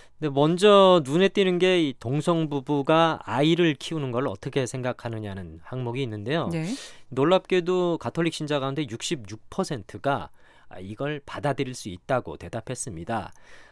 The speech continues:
Speaker 1: 또 신자들 가운데 사십삼 퍼센트는 동성 부부가 이룬 가족이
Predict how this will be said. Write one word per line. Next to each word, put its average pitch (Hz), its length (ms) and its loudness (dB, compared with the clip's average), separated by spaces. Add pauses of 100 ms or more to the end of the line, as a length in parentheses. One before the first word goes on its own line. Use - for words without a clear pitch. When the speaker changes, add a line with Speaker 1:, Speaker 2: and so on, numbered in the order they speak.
(120)
Speaker 1:
또 156 200 2
신자들 165 420 4
가운데 151 300 2
사십삼 147 500 -8
퍼센트는 160 720 -6 (500)
동성 160 480 0
부부가 160 400 0
이룬 160 280 0
가족이 135 560 -4